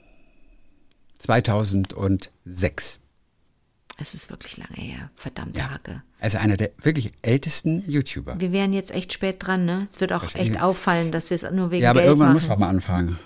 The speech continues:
Speaker 1: Okay, ja, wir können hier nochmal überlegen.
Speaker 2: Wir,
Speaker 1: Lieber,
Speaker 2: wir
Speaker 1: lieber, lieber reich werden mit den Küchenschürzen.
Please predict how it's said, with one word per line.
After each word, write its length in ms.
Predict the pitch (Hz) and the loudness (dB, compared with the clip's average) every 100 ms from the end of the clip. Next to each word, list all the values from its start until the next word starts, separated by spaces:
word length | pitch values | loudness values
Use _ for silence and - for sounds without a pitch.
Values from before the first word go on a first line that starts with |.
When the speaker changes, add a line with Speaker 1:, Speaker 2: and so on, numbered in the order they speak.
| - | -6
Speaker 1:
Okay, 240 | 101 - - | -6 -8 -8
ja, 220 | - 95 | -2 0
wir 100 | 101 - - | -2 -4 -6
können 180 | 127 113 | 0 2
hier 100 | 110 | 4
nochmal 280 | 101 98 78 | 4 2 0
überlegen. 500 | 90 87 87 82 73 - - | -2 -2 -2 -2 -4 -2 2
Speaker 2:
Wir, 140 | 226 | 6
Speaker 1:
Lieber, 140 | 135 165 | 8 8
Speaker 2:
wir 40 | |
Speaker 1:
lieber, 220 | 135 180 - | 8 6 6
lieber 220 | 151 196 | 6 8
reich 300 | 156 156 147 | 6 4 4
werden 160 | 151 135 | 4 6
mit 100 | 135 | 6
den 120 | 131 | 4
Küchenschürzen. 760 | - 117 104 95 82 - 71 | 4 4 4 4 2 2 -2